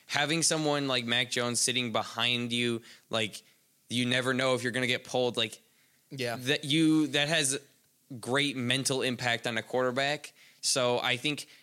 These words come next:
Speaker 1: having him be the devoted starter, like,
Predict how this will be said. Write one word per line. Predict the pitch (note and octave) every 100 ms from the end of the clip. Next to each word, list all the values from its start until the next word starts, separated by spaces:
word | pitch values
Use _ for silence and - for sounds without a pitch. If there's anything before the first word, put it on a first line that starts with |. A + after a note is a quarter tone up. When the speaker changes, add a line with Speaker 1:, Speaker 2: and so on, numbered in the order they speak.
| -
Speaker 1:
having | C3 C3+ C#3
him | B2+ C3 B2
be | B2+ B2+
the | A2
devoted | A2+ G#2 A#2 B2 B2+ A2+ -
starter, | - - B2 A#2+ B2 A#2+
like, | A2+ A2 A2+